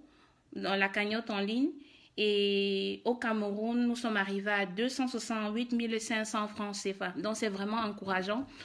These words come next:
On vous encourage. Donc, je vous dis un applause. Vraiment, mettez des cœurs pour toutes ces personnes qui croient en nous, qui encouragent le projet. Donc, merci à vous vraiment de,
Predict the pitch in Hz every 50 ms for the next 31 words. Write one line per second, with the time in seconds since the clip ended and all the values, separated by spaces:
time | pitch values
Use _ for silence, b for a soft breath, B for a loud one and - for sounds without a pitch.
0 | B B B B B - 226 233 240 226 220 214 214 - - 208 202 214 220 226
1 | 233 247 233 240 254 262 - B B B B B B - - - - 196 220 233
2 | 240 226 226 220 220 247 254 220 233 247 - 240 233 226 214 214 - - - 233
3 | 240 247 240 233 233 233 - - 185 214 226 233 240 262 254 240 240 240 262 262
4 | 226 226 220 220 - 247 240 247 254 254 - 220 220 214 262 262 247 - 262 240
5 | 240 240 226 214 208 208 208 247 233 240 240 - 240 - - - 254 226 214 202
6 | 202 214 233 254 269 269 262 - 254 247 240 220 208 214 214 208 196 208 220 220
7 | 220 220 226 214 208 202 202 - 208 202 196 196 214 226 285 330 - - - _
8 | _ _ _ _ _ _ _ _ _ _ _ - _ _ _ _ _ _ _ b
9 | b b b b b b b b b b b b b b b b _ _ _ b
10 | b b b b 196 226 240 247 254 233 226 226 226 - 302 285 269 247 240 220
11 | 226 247 277 285 285 285 254 226 226 226 226 233 247 262 262 220 226 220 214 208
12 | 202 202 196 190 190 196